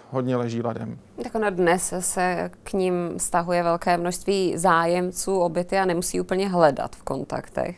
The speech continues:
Speaker 2: Oni přicházejí asi sami, což se může změnit.
Speaker 1: Je to tak, tam po těch nabídkách dneska, co evidujeme, eh,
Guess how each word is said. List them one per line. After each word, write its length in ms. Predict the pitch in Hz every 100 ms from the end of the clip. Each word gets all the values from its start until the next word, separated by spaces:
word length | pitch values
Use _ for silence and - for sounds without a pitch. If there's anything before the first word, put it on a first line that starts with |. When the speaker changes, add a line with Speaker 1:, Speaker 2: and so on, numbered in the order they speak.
| -
Speaker 2:
Oni 160 | 156 156
přicházejí 520 | - 170 165 160 160
asi 180 | 170 196
sami, 280 | - 147
což 140 | 160 180
se 100 | 208
může 200 | 196 202
změnit. 460 | 156 135 - - - - -
Speaker 1:
Je 120 | - 127
to 120 | 139
tak, 260 | 147 135
tam 240 | - 127 127
po 120 | -
těch 160 | 143 135
nabídkách 480 | 127 131 - 143
dneska, 280 | 131 131 -
co 160 | - 139
evidujeme, 600 | 131 131 135 135 135 127
eh, 160 | -